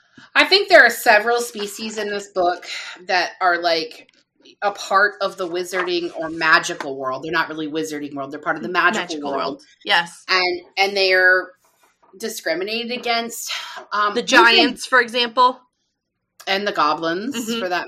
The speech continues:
Speaker 1: matter, too. Um, <sighs> Remus is a character I really like.
Speaker 2: I
Speaker 1: Um,
Speaker 2: like
Speaker 1: I
Speaker 2: Lupin
Speaker 1: liked
Speaker 2: a
Speaker 1: him
Speaker 2: lot.
Speaker 1: from Jump. I,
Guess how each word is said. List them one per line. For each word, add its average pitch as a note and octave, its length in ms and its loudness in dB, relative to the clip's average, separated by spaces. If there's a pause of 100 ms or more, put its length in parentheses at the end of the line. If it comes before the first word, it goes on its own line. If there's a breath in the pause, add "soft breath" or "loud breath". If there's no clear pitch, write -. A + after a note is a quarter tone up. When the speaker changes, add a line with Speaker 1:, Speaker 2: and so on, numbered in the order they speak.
Speaker 1:
matter, E3 260 -6
too. E3+ 380 -8 (640 loud breath)
Um, A3 480 6
<sighs> - 1700 -16 (200)
Remus G#4 640 -2
is B3 160 0
a A#3+ 60 -6
character A#3 360 2
I F#3 120 0
really F#3 300 -6
like. E3 500 -6 (400 loud breath)
Speaker 2:
I G3+ 80 2
Speaker 1:
Um, F#3+ 120 4
Speaker 2:
like F3 100 -2
Speaker 1:
I F#3+ 60 -4
Speaker 2:
Lupin F3+ 200 -4
Speaker 1:
liked E3+ 120 -6
Speaker 2:
a D#3 40 0
Speaker 1:
him C#3+ 60 4
Speaker 2:
lot. - 200 2
Speaker 1:
from B3+ 80 -6
Jump. G3 400 2 (500 soft breath)
I, G3 220 2